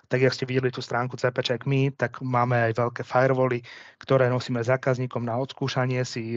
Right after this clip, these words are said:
robíme s tým penetračné testovanie, alebo teda audit siete, ako je nastavená, čo sa tam hýbe. A v drvivej väčšine, e,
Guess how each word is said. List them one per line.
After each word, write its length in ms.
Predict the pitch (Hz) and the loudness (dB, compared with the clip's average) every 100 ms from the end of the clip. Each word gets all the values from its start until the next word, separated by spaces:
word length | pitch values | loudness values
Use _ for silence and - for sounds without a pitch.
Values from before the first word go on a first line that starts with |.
| 117 | -2
robíme 240 | 120 120 | -2 -2
s 80 | 120 | -4
tým 160 | 117 | -6
penetračné 560 | 117 135 139 131 - 123 | 2 2 4 2 0 -2
testovanie, 560 | 120 - 127 123 120 120 | -4 -2 0 0 0 0
alebo 400 | 117 113 110 117 | 2 0 -2 -4
teda 400 | 113 113 113 120 | 0 2 4 4
audit 320 | 135 139 - | 4 0 0
siete, 480 | 131 131 123 123 117 | 2 2 4 2 2
ako 240 | 117 131 | 2 2
je 20 | 123 | 2
nastavená, 400 | 120 120 120 117 | 2 0 0 -2
čo 160 | - | -2
sa 80 | 131 | -4
tam 160 | - 117 | -2 -2
hýbe. 400 | 117 127 123 127 - - - - - _ | -2 0 2 2 -2 -18 -20 -20 -20 _
A 160 | 123 120 | 0 0
v 60 | 113 | -2
drvivej 560 | - 156 156 143 131 120 | 2 2 4 4 4 2
väčšine, 540 | 127 123 - 131 123 | 0 -4 -4 -6 -4
e, 40 | 123 | -4